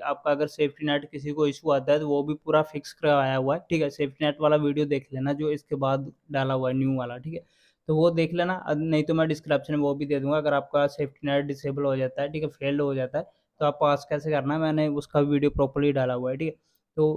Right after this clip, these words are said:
वहाँ पे आप जाके वीडियो देख के उसको भी भाई अप्लाई कर लेना है, ठीक है। तो सबसे पहले आपको करना क्या है, आपको एक एप्लीकेशन इंस्टॉल करना है, ठीक है।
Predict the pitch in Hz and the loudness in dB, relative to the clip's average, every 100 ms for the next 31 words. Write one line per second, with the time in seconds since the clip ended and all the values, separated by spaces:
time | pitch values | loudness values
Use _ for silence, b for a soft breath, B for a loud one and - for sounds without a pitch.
0 | - 151 147 147 160 156 156 151 151 143 | 0 2 4 6 4 4 2 2 2 2
1 | 151 147 139 143 147 - 147 151 147 147 | 2 2 2 0 -6 -2 0 0 0 -2
2 | 147 135 139 135 131 127 127 123 139 165 | -2 -2 0 0 0 -4 -4 -6 -4 -2
3 | 156 175 170 165 165 185 180 175 - 165 | -2 -4 -8 -8 -6 -2 0 0 0 -2
4 | 170 170 170 165 165 170 165 160 151 151 | 0 -2 0 0 0 0 2 0 0 -6
5 | 156 170 156 156 - 139 139 127 131 131 | -8 -6 -4 -4 -2 -2 -2 -4 -4 -4
6 | 156 143 | -2 -2